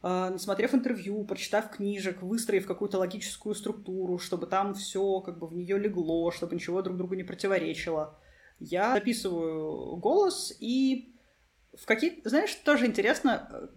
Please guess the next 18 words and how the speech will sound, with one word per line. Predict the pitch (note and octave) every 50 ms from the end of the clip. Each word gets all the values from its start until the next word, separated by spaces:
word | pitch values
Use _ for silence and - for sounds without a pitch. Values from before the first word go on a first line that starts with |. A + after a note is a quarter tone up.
| _ -
куда-то | - A3 G3+ A#3+ C4+ D4 D4 - C4 A#3+ A#3 A3 A#3 - - - _ _ _ -
очень | - A#3+ B3+ - A#3+ A#3
хорошо | A3+ - G#3+ G#3+ G#3 - - - A#3+ A3+ G#3+
подставляется | G#3+ - - - - G#3+ G3 A3+ C4 F4+ A4+ A4 - - C4+ A#3 - - - - - _ _ _ _ _ _ _ - -
фрагменты | - G#3+ G3+ G#3 A3+ G#3+ - G3+
из | G3 G3
интервью, | G3 F#3 G#3 F#3+ F3+ F3 E3 C#3 - - - _ _ _ _ _ _ _ -
а | - G3
куда-то | F#3+ G#3 G#3 A#3 D4+ F#4 F4 D#4
вот | A#3 G#3+ G#3+ G#3+ - - - F#3 E3+ - - _ _ _ _ _ _ _ _ _ -
у | F#3+
меня | F#3+ F#3+ G#3 G#3 G3
было | F#3+ G3 F#3 G#3 G3+ F#3+ F#3
так | F3+ F3+ F3 E3 E3 - - -
как | F3 - -
раз | - F3+ F3 E3+ - - - -
с | - E3+ E3
Вишневской. | D#3+ E3+ F3 - - B3+ - - - - F3+ E3 - - -